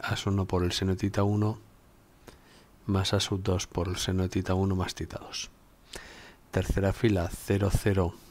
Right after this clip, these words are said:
menos uno. Y la última componente era D sub uno menos D sub tres, variable de articulación, y menos D sub cuatro. Y la última fila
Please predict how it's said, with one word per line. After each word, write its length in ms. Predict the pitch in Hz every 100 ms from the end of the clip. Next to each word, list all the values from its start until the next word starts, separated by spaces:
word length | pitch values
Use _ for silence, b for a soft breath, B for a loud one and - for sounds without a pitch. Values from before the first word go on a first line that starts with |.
| -
menos 420 | 95 90 92 -
uno. 300 | 113 120 180 - - - - - - B B B B B - - -
Y 40 |
la 120 | 95
última 340 | 90 101 92 92
componente 580 | 95 92 95 101 101
era 200 | 95 95
D 160 | 90 101
sub 200 | - 104
uno 280 | 107 104 101
menos 400 | 98 92 92 -
D 100 | 98
sub 240 | - 101
tres, 640 | - 104 101 - - - - - _ _ - - -
variable 300 | 95 87 92
de 60 | 95
articulación, 540 | 98 98 98 - 95
y 100 | -
menos 340 | 104 95 98 95
D 140 | 101
sub 180 | - 98
cuatro. 420 | - 113 113 127 - - B B B B B B -
Y 100 | 107
la 120 | 101
última 340 | 98 101 98
fila 440 | 95 - 95 95